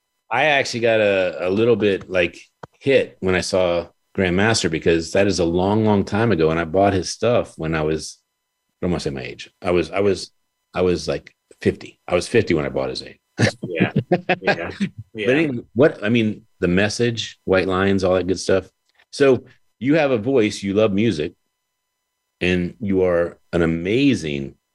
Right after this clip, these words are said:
Speaker 1: uh, host, and you are a person that's very, um, committed to people really being unstoppable.
Speaker 2: Absolutely.
Speaker 1: And you are in the Dose of Hope. I don't think I have that book handy, handy, but you're in the Dose of Hope. And we just got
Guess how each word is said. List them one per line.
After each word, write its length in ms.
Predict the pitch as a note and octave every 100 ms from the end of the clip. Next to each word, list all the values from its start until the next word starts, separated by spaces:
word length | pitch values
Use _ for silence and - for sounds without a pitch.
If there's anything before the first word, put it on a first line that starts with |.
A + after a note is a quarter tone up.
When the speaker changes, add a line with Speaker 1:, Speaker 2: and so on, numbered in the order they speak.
| _ _ -
Speaker 1:
uh, 280 | D2+ C#2 D#2
host, 640 | - G2 A#2 - - - - _ _ _ -
and 180 | D#2
you 180 | D#2 D2+
are 220 | D2+ D2
a 80 | C#2
person 360 | - F#2 F2+ D2+
that's 160 | C2
very, 760 | D2+ D#2 F2 A2 A2 E2 D2 _ _ _ -
um, 320 | D#2 D2 C#2+
committed 720 | C#2+ - D#2+ F2+ G#2 A#2 A2+ - _ -
to 60 |
people 360 | - F2+ E2 D#2+
really 220 | E2 E2
being 220 | D2+ E2 D#2
unstoppable. 680 | C#2+ - D#2 C#2 A#1+ - _ _ _ _ _ _ _ _ _ -
Speaker 2:
Absolutely. 640 | F2+ - F2 F2 - - - _
Speaker 1:
And 160 | F#2 F#2+
you 140 | G#2+
are 100 | G#2+
in 100 | G#2
the 100 | F#2+
Dose 280 | E2+ F#2+ -
of 120 | -
Hope. 220 | G#2 F2+
I 60 | F2
don't 120 | F#2
think 140 | F2 F2+
I 40 |
have 140 | E2 E2
that 220 | E2 F#2
book 180 | F2 -
handy, 420 | - G2 F#2 E2+
handy, 420 | F#2+ G#2+ E2+ D#2+
but 260 | D#2+ E2 - _ _ _ -
you're 160 | G#2
in 80 | G#2
the 60 | F#2
Dose 260 | G2+ F#2
of 60 | F2
Hope. 340 | G#2+ F#2 - -
And 140 | F2 E2+
we 60 |
just 260 | D#2+ F#2+ -
got 300 | F#2+ E2+